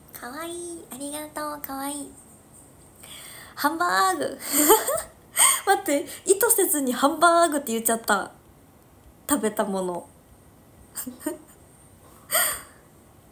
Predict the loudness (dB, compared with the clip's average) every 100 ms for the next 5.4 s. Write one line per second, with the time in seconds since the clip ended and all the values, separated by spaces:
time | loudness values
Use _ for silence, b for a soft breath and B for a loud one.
0 | _ -20 -20 -20 -20 -20 -20 -20 -20 -20
1 | -20 -20 -20 -20 -20 _ -20 -20 -20 -18
2 | -6 -4 -4 -8 -20 B B -12 -10 -12
3 | -8 -4 -2 -2 -4 -8 -8 -10 -8 -6
4 | -6 -6 -8 -8 -8 -10 -12 -12 -12 -12
5 | -12 -8 -8 -8